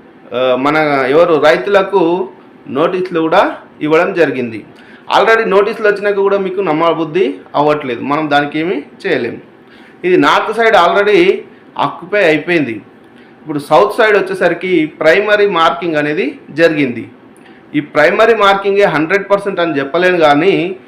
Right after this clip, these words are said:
ప్రైమరీ మార్కింగ్ లోపల కూడా కొంతమేర ఒక్క సైడ్ మాత్రమే దాన్ని అడ్జస్ట్‌మెంట్ చేసిండ్రు,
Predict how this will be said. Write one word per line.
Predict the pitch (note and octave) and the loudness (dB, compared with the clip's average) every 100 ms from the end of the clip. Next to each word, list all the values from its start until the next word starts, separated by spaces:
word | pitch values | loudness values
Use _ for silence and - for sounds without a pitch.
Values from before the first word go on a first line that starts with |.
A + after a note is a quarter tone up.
| - - - | -20 -12 0
ప్రైమరీ | D3+ G3+ A3 A3 | 2 2 2 2
మార్కింగ్ | G3 F3+ F3+ F3 E3 | 2 4 2 0 2
లోపల | D#3+ E3 D#3+ | 2 2 0
కూడా | E3 G3+ C#4 - - - - | 2 2 2 -2 -12 -20 -4
కొంతమేర | E3 F#3 G#3 A#3 G3+ G3 B3 - D3 | -2 -2 0 2 4 4 2 0 -6
ఒక్క | D3 A3 | -4 -2
సైడ్ | A3+ A3 G#3+ | 2 2 2
మాత్రమే | F#3 F3 F3+ A3 E4 - - | 2 0 0 0 -2 -8 -6
దాన్ని | E3 F3 F#3 | -4 -2 -2
అడ్జస్ట్‌మెంట్ | C#3+ C#3+ F#3 F#3+ G3 F3 F3 D#3 - - - | -2 0 0 -2 -2 -2 0 -2 -4 -14 -6
చేసిండ్రు, | F3+ F#3 F#3+ D3 A#2+ | -2 0 0 -2 -2